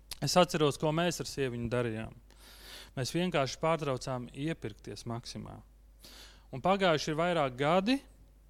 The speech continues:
mēs iepērkamies Maksimā. Vai arī tu nopērci džinsus, un tu dodies uz mājām un priecājies par saviem jauna-, par savām jaunajām biksēm,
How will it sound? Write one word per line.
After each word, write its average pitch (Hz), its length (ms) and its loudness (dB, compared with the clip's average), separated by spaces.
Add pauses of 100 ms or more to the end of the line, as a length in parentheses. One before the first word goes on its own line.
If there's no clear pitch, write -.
(760)
mēs 139 240 -8
iepērkamies 110 640 -8
Maksimā. 107 400 -14 (2250)
Vai 160 240 6
arī 180 400 8 (720)
tu 175 160 -4
nopērci 180 480 0
džinsus, 214 680 -2 (200)
un 135 560 -10 (200)
tu 139 120 -10
dodies 151 440 -2
uz 139 100 -8
mājām 165 500 -2
un 135 80 -10
priecājies 151 540 -4
par 135 100 -8
saviem 143 380 -8
jauna-, 156 340 -4
par 139 160 -10
savām 147 400 -2
jaunajām 147 480 -4
biksēm, 151 480 -8